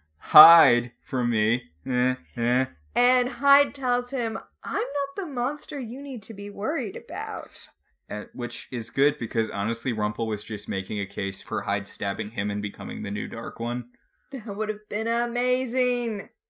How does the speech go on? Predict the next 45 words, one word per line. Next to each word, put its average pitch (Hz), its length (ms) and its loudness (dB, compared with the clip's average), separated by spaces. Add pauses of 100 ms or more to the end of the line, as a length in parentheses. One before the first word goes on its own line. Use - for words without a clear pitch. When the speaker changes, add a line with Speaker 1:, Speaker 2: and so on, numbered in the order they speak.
Speaker 1:
That 233 140 -8
would 220 100 -2
have 131 100 -4
been 104 140 -6
amazing. 104 520 -4 (120)
Speaker 2:
We 247 140 -4
go 254 140 6
back 262 360 4
to 320 80 -6
the 254 80 -2
flashback, 196 840 0
and 254 100 -2
we 269 80 -4
see 277 240 -2
Jekyll 240 640 2
waking 247 460 0
up 262 300 4
in 226 240 0
Mary's 214 480 6
bed. 139 580 -2 (380)
Speaker 1:
So 135 200 0
Mary's 214 460 0
about 143 260 2
to 147 80 0
have, 127 440 2
like, 113 280 0
the 113 120 -2
worst 113 420 0
case 120 320 0
of 113 160 -6
rolling 110 340 2
over 104 380 0
and 98 80 0
not 98 220 -2
recognizing 101 720 -2
the 101 80 -2
person 107 340 -6
you're 104 140 -2
sleeping 107 400 -4
next 104 300 -6
to 113 260 -2
ever. 120 500 2
Speaker 2:
She 339 400 0
absolutely 320 920 4
does. 214 680 6